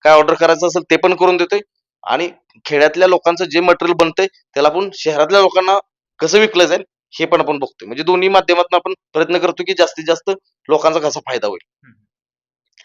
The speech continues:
Speaker 2: नक्कीच एसबीडीबी म्हणजे काय आणि यामध्ये प्रोसेस कशी चालते, यामध्ये फायदा कसा होतो याबद्दल आपण माहिती जाणून घेतली. तीस तारखेला,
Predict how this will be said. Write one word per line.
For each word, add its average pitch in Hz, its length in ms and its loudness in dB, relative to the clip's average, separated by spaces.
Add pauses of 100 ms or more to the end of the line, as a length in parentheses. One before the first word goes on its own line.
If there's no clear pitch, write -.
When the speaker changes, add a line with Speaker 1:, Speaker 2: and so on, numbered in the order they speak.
(360)
Speaker 2:
नक्कीच 170 480 -12 (100)
एसबीडीबी 143 840 -10 (160)
म्हणजे 123 280 -16
काय 123 240 -8
आणि 135 560 -20 (160)
यामध्ये 131 400 -14 (100)
प्रोसेस 160 380 -8
कशी 170 220 -14
चालते, - 360 -14 (180)
यामध्ये 127 540 -16 (160)
फायदा 131 220 -4
कसा 151 300 -8
होतो 135 280 -12
याबद्दल 127 420 -14
आपण 131 220 -14
माहिती 123 300 -18
जाणून 123 260 -18
घेतली. 123 300 -20 (680)
तीस 170 260 -10
तारखेला, 160 600 -4